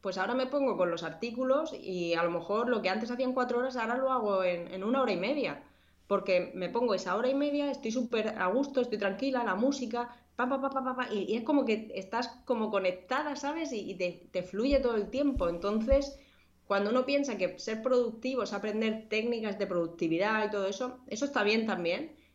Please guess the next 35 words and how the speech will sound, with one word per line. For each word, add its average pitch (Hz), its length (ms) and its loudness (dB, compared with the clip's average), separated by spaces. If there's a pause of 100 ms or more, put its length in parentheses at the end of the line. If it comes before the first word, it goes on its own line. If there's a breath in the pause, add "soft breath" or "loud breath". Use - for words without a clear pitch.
(140 loud breath)
pero 185 180 2
sobre 170 240 0
todo 190 240 0
es 262 180 -4
tu 220 140 -4
sentir. 196 540 0
Si 190 200 -2
tú 208 120 -6
te 254 100 4
sientes 254 580 0 (460)
bien, 220 460 0
es 285 100 -10
que 247 140 0
todo 247 320 2
va 190 60 -2
a 180 40 -2
estar 156 260 -6
bien. 165 320 -2 (280 loud breath)
Y 190 100 -6
las 180 180 -4
ideas 165 280 -2
te 240 120 0
fluyen, 185 720 2
tu 175 80 -4
mente 175 240 -2
está 185 560 2
despierta, 180 960 0 (320 loud breath)
eh, 165 400 0
necesitas 180 500 -2
incluso 185 560 2
descansar 180 760 -2
menos 185 300 0
porque 185 240 -6
no 180 120 0
estás 180 360 -6